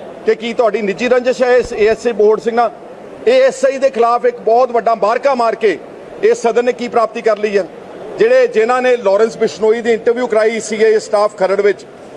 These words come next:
ਉਹਨਾਂ ਦੇ ਖਿਲਾਫ ਕੋਈ, ਕਿਉਂ ਕਾਰਵਾਈ ਨਹੀਂ ਕੀਤੀ ਪੰਜਾਬ ਦੀ ਸਰਕਾਰ ਨੇ, ਪੰਜਾਬ ਦੀ ਪੁਲਿਸ ਨੇ? ਕੀ ਇਹ ਮੁੱਦੇ ਡਿਸਕਸ ਨਹੀਂ ਹੋਣੇ ਚਾਹੀਦੇ ਸੀਗੇ? ਤੁਸੀਂ ਆਪ ਹੀ ਹੁਣ ਦੱਸ ਦਿੱਤਾ ਕਿ ਏ ਪੀ ਢਿੱਲੋਂ ਦੀ, ਅ, ਜ਼ਿੰਮੇਵਾਰੀ ਲਾਰੈਂਸ ਬਿਸ਼ਨੋਈ ਨੂੰ ਚੱਕੀ, ਕਿਉਂਕਿ ਉਹ, he stands emboldened।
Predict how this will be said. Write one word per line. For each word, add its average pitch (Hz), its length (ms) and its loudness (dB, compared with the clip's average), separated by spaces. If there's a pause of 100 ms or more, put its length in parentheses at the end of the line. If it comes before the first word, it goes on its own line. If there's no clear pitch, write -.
(180)
ਉਹਨਾਂ 262 180 2
ਦੇ 277 80 0
ਖਿਲਾਫ 226 240 0
ਕੋਈ, 226 160 0
ਕਿਉਂ 226 260 0
ਕਾਰਵਾਈ 226 340 2
ਨਹੀਂ 226 100 -4
ਕੀਤੀ 214 200 -8
ਪੰਜਾਬ 202 380 0 (120)
ਦੀ 208 80 -6
ਸਰਕਾਰ 196 400 0
ਨੇ, 202 100 -2
ਪੰਜਾਬ 180 340 0
ਦੀ 190 60 -10
ਪੁਲਿਸ 180 360 -8
ਨੇ? 175 120 -4 (540)
ਕੀ 226 60 4
ਇਹ 247 100 4
ਮੁੱਦੇ 226 260 2
ਡਿਸਕਸ 220 420 -2
ਨਹੀਂ 247 100 -2
ਹੋਣੇ 233 180 0
ਚਾਹੀਦੇ 220 280 0
ਸੀਗੇ? 196 240 -4
ਤੁਸੀਂ 185 500 -4
ਆਪ 202 240 0
ਹੀ 233 60 0
ਹੁਣ 220 140 0
ਦੱਸ 185 200 2
ਦਿੱਤਾ 202 360 0
ਕਿ 202 260 2
ਏ 190 40 2
ਪੀ 214 180 -4
ਢਿੱਲੋਂ 185 340 0
ਦੀ, 190 200 2 (360)
ਅ, - 20 0
ਜ਼ਿੰਮੇਵਾਰੀ 180 560 0
ਲਾਰੈਂਸ 175 380 0
ਬਿਸ਼ਨੋਈ 180 360 0
ਨੂੰ 208 120 -2
ਚੱਕੀ, 220 240 -2
ਕਿਉਂਕਿ 240 240 2
ਉਹ, 262 120 4
he 233 320 -4
stands 233 560 0
emboldened। 240 520 0